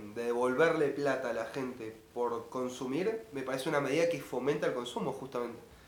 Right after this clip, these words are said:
Es más, eh, otra medida que fomenta el consumo,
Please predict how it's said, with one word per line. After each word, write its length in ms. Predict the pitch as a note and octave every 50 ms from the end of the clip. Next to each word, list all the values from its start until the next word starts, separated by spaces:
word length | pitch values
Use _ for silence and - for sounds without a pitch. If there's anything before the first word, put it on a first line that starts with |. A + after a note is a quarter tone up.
| - - - - -
Es 120 | - B2+
más, 460 | C3+ C3+ C3 B2+ B2+ - - - - - -
eh, 460 | - C3 A#2+ A#2 A2+ A2 A2 G#2+ - - - - - - - - - - - -
otra 320 | - D#3 - - G3 G3
medida 320 | F3+ E3 E3 E3+ F3+ E3
que 100 | E3+ D3
fomenta 460 | - - C3+ B2 C3 D3+ E3+ F#3 F#3 F#3
el 60 | F3
consumo, 640 | - D3 C3+ C3 - D#3 F3 F#3+ G3+ G#3+ G#3+ - -